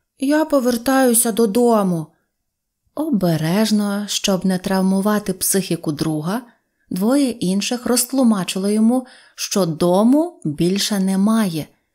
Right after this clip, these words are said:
що все пішло під воду, тому що Бог улаштував всесвітній потоп.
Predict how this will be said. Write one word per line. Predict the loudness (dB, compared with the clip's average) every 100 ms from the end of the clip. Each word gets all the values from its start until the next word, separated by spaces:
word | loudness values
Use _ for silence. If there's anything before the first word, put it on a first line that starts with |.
| _
що | -10 -4 -2
все | 0 0 -2
пішло | -2 -2 -2 0 0
під | 0 -2
воду, | 0 2 2 -2 -8 _ _ -10 0
тому | 2 2 0
що | -2 -2
Бог | 0 2 2 0 -6
улаштував | -4 -2 -2 -4 -6 -4 -2 -2 -2 -4
всесвітній | -4 -2 -2 -4 -4 -4 -2 -2 -2
потоп. | -2 -2 -2 -4